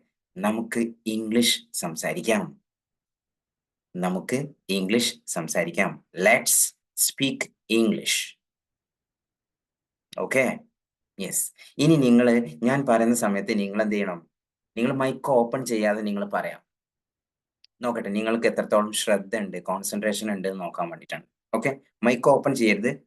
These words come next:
പക്ഷെ നിങ്ങൾ പറയണം. ഓക്കെ, ശരിയായിട്ടുള്ളത് ഞാൻ പറഞ്ഞുതരും. ഞാനൊരു മലയാളം പറയുകയാണ്, അതിന്റെ ഇംഗ്ലീഷ് നിങ്ങൾ let's ഉപയോഗിച്ച് പറയണം. Let's എന്നുള്ളത് സ്റ്റാർട്ടിങ്ങിൽ വരും. ഓക്കെ,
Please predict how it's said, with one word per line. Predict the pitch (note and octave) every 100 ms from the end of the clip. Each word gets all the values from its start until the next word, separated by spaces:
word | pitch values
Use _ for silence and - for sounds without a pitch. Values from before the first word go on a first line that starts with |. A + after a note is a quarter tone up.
| _
പക്ഷെ | A#2 B2
നിങ്ങൾ | A2 A2+
പറയണം. | A#2+ G#2 G2 F2 D#2+ _ _ _ _ _ _ _ _ _ _ _ -
ഓക്കെ, | A#2+ G#2+
ശരിയായിട്ടുള്ളത് | - A#2+ C3+ C#3 C#3
ഞാൻ | C3+ A#2+ A2+
പറഞ്ഞുതരും. | G2+ F#2+ E2+ - _ _ _
ഞാനൊരു | G#2 A2+
മലയാളം | A#2 A2+ A2 A#2+
പറയുകയാണ്, | A#2+ A2+ A#2 A2+ A2 D3+ - _ -
അതിന്റെ | F#2 F#2+ G2+ A#2+
ഇംഗ്ലീഷ് | A2+ G2 G2+ A2+
നിങ്ങൾ | G#2+ G#2 A#2+
let's | A2+ A#2 - C3+
ഉപയോഗിച്ച് | A2+ G#2 G#2
പറയണം. | F#2 D#2+ D2+ _ _ _ _ -
Let's | G2+ G2+ G2+ - A#2+ A#2 - G2+
എന്നുള്ളത് | G2+ G2+ G2+ A2+
സ്റ്റാർട്ടിങ്ങിൽ | - F#2+ F2 F#2+ F2
വരും. | D#2 - _ _ _ -
ഓക്കെ, | G2+ G2+